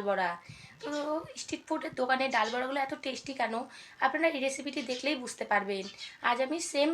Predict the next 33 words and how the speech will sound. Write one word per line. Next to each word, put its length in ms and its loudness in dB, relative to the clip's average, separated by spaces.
স্ট্রিট 240 -10
ফুডের 300 2
দোকানের 300 -2
মতো 180 -6
করে 200 4
ডাল 200 4
বড়া 160 6
বানাবো, 340 0
আর 140 6
আপনারা 280 -2
এই 100 -2
রেসিপিটি 340 -6
দেখলে 180 -2
আপনারাও 340 4
খুব 120 2
সহজে 360 6
বাড়িতে 260 2
বানিয়ে 260 4
খেতে 300 0
পারবেন 280 2
এই 80 0
ডাল 180 8
বড়া। 240 2
রেসিপিটি 440 -6
করার 240 6
জন্য 200 2
এখানে 240 2
দুইশো 280 0
গ্রাম 240 2
মুগ 140 2
ডাল 200 10
নিয়ে 200 0
নিয়েছি। 340 -6